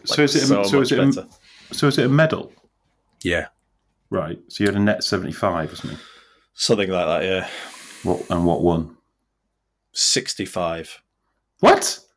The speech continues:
Speaker 2: It was brilliant scoring, actually. To be, I, I, do you know? Do you know what? I, it, it was, it was one of those competitions where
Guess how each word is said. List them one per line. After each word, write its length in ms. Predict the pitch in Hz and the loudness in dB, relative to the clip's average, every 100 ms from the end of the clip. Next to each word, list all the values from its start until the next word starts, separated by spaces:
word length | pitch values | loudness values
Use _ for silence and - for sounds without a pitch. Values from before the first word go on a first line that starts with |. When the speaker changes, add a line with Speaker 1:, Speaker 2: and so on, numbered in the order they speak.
| - | -20
Speaker 2:
It 440 | - - - - | -20 -20 -20 -16
was 100 | 98 | -14
brilliant 400 | 87 123 147 113 | -4 2 4 4
scoring, 400 | - 127 127 117 | 2 6 6 6
actually. 340 | 95 - 101 82 | 4 -2 -4 -6
To 100 | - | -8
be, 120 | 110 | -8
I, 220 | 117 - | -8 -8
I, 40 | 123 _ _ - - | -12 _ _ -14 -4
do 80 | |
you 40 | 147 | 0
know? 140 | 160 | 0
Do 160 | - 156 | 2 2
you 60 | |
know 60 | 165 | 4
what? 220 | 175 160 | 4 2
I, 300 | - - 113 - | -2 -6 -6 -8
it, 320 | 117 131 127 | -6 -4 -2
it 60 | 120 | -2
was, 160 | 117 - | -2 -2
it 120 | 117 | -4
was 140 | 117 | -2
one 120 | 127 147 | 0 4
of 80 | |
those 140 | 131 120 | 4 2
competitions 680 | 139 113 - 120 101 92 - | -2 -2 -2 -4 -4 -8 -6
where 320 | 90 87 | -4 -4